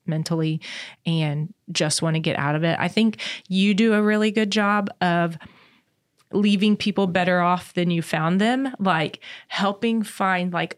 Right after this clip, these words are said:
what is the best way that I can end this relationship and l-, help them in a better future, like, a better trajectory for their p-,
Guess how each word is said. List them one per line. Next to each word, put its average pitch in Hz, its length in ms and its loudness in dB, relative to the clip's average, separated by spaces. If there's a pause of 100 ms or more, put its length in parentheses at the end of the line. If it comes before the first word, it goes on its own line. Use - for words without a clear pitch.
(140)
what 208 280 0
is 240 160 -2
the 165 220 -2 (200)
best - 600 -2 (220)
way 175 720 0 (420)
that 185 160 2
I 165 120 0
can 175 260 -2
end 185 320 2
this 180 220 0
relationship 196 840 0 (320)
and 185 260 0
l-, 170 180 -2 (300)
help 196 380 0
them 170 320 0
in 175 140 0
a 165 80 2
better 156 640 -2 (880)
future, 156 600 -2
like, 165 220 0
a 165 60 2
better 170 280 0
trajectory 165 720 -2
for 160 180 -2
their 156 160 -2
p-, - 100 -16